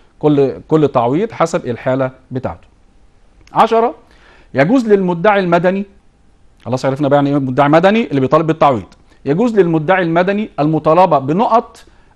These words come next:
أمام المحكمة الجنائية وكذلك أمام المحكمة المدنية. أنا لسه قايلها في، في الشرح، المطالبة بالتعويض، المطالبة بالتعويض. نمرة حداشر، الأحكام المدنية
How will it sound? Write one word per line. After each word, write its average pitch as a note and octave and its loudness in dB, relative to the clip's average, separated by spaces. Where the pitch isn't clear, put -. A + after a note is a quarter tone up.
أمام G#3+ 0
المحكمة G#3 0
الجنائية E3+ 0
وكذلك F#3 -2
أمام D#3+ -2
المحكمة D3 -2
المدنية. A#2 -4
أنا C#3+ -2
لسه A3 -2
قايلها F3 0
في، C3+ -8
في - -18
الشرح، F#3+ -2
المطالبة D#3 0
بالتعويض، A#2+ -2
المطالبة C3+ -2
بالتعويض. A#2+ -2
نمرة G3+ 0
حداشر، G3 0
الأحكام E3 0
المدنية E3 -2